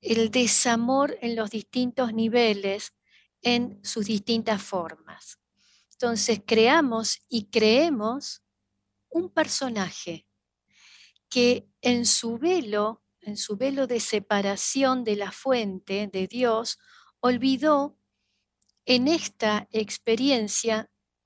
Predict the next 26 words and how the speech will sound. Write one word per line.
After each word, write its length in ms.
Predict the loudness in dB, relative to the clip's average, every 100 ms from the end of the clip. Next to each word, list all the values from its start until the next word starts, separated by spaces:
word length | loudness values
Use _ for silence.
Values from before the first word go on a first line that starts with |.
| -4
que 140 | 0
vino 360 | 2 0 0 -2
a 80 |
descubrir, 880 | 0 -2 -4 -8 -4 -2 -2 -2 -4 _ _ _ _ _
vino 420 | -4 0 2 2
a 80 | 2
vivenciar 1040 | 0 -2 0 0 0 -2 2 2 2 -2 -12 _ _ _
para 260 | -4 -2 -2
transformar 840 | -2 -4 -6 -8 -8 -2 -2 -2
su 300 | 0 -2 -2
vida, 580 | -6 -4 -2 -2 -2 -8 _ _ _ _ _ _
su 260 | -8 -4 -2
vida, 580 | 0 0 0 0 0 -6 _
eh, 540 | -2 0 2 2 -2 -6 _ _ -8
vino 180 | -4
a 60 | -2
transformar 880 | -2 -4 -4 -6 -2 0 2 0 -6 _ _ _ _ _ _ _ _ _ _ -20 _
en 200 | -2 0
su 220 | 0 -2
vida 400 | 0 0 2 2
ese 340 | 4 2 -2 0
desamor 840 | 0 0 -2 -4 -2 -2 -4 -8 _
en 220 | -4 -2
amor, 480 | 0 -2 -2 -4 -8 _ _ _ _ _
en 200 | -6 -2
agradecimiento. 1300 | -2 0 0 0 -2 -2 -4 -4 -4 -8 _ -20 -20